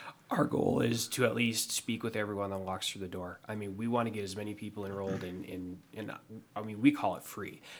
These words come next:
There, there are some areas where, like you said, you know,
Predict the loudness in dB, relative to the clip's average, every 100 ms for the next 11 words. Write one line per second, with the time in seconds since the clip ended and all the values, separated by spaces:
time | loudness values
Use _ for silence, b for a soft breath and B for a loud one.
0 | B 4 6 6 8 12 12 10 6 6
1 | 6 4 0 -4 -18 -8 -2 0 0 -2
2 | 0 0 0 -2 -2 -2 -2 -4 -4 -6